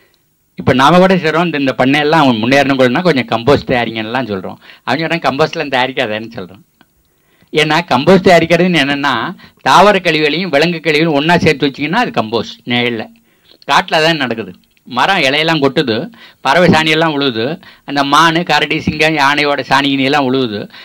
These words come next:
இலைதலையில இந்த சாணிகளும் ஒண்ணா சேரும்போது, மூத்திரம் ஒண்ணா சேரும்போது அது மக்கி எருவாயிடுது. அப்போ இந்த மரத்தடியில உளுந்து கிடக்கிறது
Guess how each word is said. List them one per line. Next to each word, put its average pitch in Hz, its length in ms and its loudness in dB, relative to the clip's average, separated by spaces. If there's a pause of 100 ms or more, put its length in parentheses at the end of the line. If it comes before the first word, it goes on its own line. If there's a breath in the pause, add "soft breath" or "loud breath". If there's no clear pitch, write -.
(100)
இலைதலையில 170 540 2
இந்த 175 220 -2
சாணிகளும் 160 400 2
ஒண்ணா 151 240 2
சேரும்போது, 156 360 0
மூத்திரம் 151 320 0
ஒண்ணா 151 240 -2
சேரும்போது 156 440 -2
அது 160 160 -2
மக்கி 151 380 0
எருவாயிடுது. 110 340 -4 (720 loud breath)
அப்போ 143 600 -2
இந்த 117 120 -14
மரத்தடியில 147 560 -2
உளுந்து 147 240 -2
கிடக்கிறது 123 640 -4